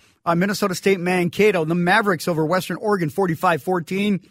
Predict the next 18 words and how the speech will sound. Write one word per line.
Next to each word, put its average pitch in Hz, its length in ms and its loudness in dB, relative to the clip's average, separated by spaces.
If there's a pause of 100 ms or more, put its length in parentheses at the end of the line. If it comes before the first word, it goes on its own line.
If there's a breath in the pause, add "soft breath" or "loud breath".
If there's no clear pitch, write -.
(600 soft breath)
Fantasy 277 500 0
goodness 254 380 2
abounds. 247 600 4
If 170 140 -8
you 190 80 2
had 226 300 2
the 214 100 0
U 202 500 0
S - 160 0
F 220 140 0
Cougars 214 400 0
or 247 160 2
the 214 160 -2
M 214 120 2
S 220 200 -2
U 214 120 0
Moorhead 208 480 2
Dragons 160 680 2